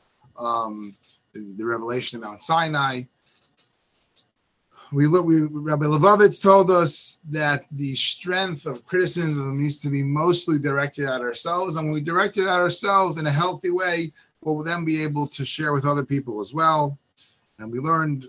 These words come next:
from Rabbi Frand that, uh, if something's gonna spread us too thin, it's probably not a good idea. And from David Feinstein, that we're all, Torah is accessible to anyone. It's not up there in the ivory tower.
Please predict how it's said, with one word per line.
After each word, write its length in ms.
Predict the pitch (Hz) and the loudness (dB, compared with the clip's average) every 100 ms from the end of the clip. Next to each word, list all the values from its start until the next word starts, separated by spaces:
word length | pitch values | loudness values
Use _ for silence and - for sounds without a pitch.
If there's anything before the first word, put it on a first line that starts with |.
| - | -16
from 140 | - 123 | -10 -8
Rabbi 240 | 113 113 | -8 -10
Frand 580 | - 170 165 147 135 - _ _ _ _ 120 | -8 -4 -2 -2 -6 -12 _ _ _ _ -6
that, 460 | 131 123 117 - | -2 -2 -4 -4
uh, 640 | 123 117 113 110 107 107 110 110 _ | -2 0 0 -2 -4 -8 -10 -16 _
if 120 | 127 - | -20 -10
something's 320 | 160 170 147 | -6 -6 -6
gonna 200 | 151 135 | -6 -6
spread 300 | - - 160 | -6 -2 0
us 180 | 151 - | -2 -4
too 120 | 151 | -4
thin, 480 | 139 175 165 160 147 _ _ _ _ | -4 -4 -4 -6 -10 _ _ _ _
it's 80 | _ _ | _ _
probably 320 | 139 139 143 | -6 -4 -4
not 160 | 139 131 | -4 -6
a 60 | |
good 180 | 120 127 | -4 -2
idea. 540 | 117 117 139 135 127 - _ _ - | -2 -2 -2 -2 -4 -10 _ _ -20
And 160 | 104 107 | -16 -10
from 180 | 110 | -6
David 320 | 127 143 139 - | -2 -2 -2 0
Feinstein, 580 | 165 180 175 - 147 147 | 0 0 -4 -6 -4 -2
that 200 | 151 151 | -2 -2
we're 160 | 156 | -2
all, 440 | 165 185 190 196 202 _ - | 0 2 2 2 -4 _ -20
Torah 320 | - 180 190 185 | -4 0 2 2
is 120 | 151 | 0
accessible 580 | 143 170 165 147 151 143 | -4 -4 -2 -2 -4 -4
to 180 | 143 | -4
anyone. 540 | 151 156 151 139 135 135 _ _ _ | -2 -2 0 -2 -4 -8 _ _ _
It's 160 | - - | -14 -4
not 300 | 139 143 - 131 | -2 -2 -6 -12
up 180 | 131 | -8
there 160 | 147 127 | -4 -2
in 80 | 123 | -2
the 60 | |
ivory 320 | 113 117 117 117 | -4 -4 -6 -6
tower. 560 | 139 139 131 127 127 | -2 -2 -2 -4 -6